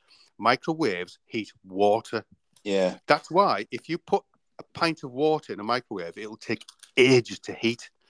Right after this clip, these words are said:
Speaker 1: because there's too much liquid there for it. If you put something like a scone in a microwave, it'll heat within seconds because there's very little water in a scone. So it's actually, it'll heat up quicker 'cause you're only eat-, heating a little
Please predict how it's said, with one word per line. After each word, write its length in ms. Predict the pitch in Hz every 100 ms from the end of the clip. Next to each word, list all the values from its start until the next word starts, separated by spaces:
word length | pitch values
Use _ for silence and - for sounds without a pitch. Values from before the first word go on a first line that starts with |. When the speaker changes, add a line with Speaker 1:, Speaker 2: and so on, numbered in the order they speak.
| _ _ -
Speaker 1:
because 640 | 107 - 165 165 82 90
there's 160 | - 98
too 220 | - 135
much 340 | 113 113 - _
liquid 380 | - 107 - 143 -
there 160 | 131
for 100 | -
it. 120 | 131 - _ _ _
If 160 | 165 -
you 80 | 214
put 200 | 202 -
something 260 | 160 156
like 160 | 139 -
a 60 |
scone 540 | - - - 190 120 92
in 60 | 98
a 60 |
microwave, 560 | 95 92 - 95 85 92 _ _ _ -
it'll 180 | 107 113
heat 300 | - 147 185
within 300 | 120 110 101
seconds 640 | - 143 - 143 143 143 - _ _ _ -
because 280 | - 127 104
there's 140 | 104
very 240 | 101 131
little 200 | 117 107
water 340 | 107 156 170 104
in 60 |
a 40 | 95
scone. 380 | - 104 73 76 _ _ _ _
So 180 | - 131
it's 160 | 127 139
actually, 460 | 135 - 123 120 - _ _ _ _ _
it'll 200 | 143 131
heat 220 | 113 160
up 120 | 127 -
quicker 260 | 165 -
'cause 160 | - 104
you're 80 | 120
only 160 | 117
eat-, 240 | 120 131 -
heating 420 | - 147 - 98 101
a 40 |
little 220 | 110 113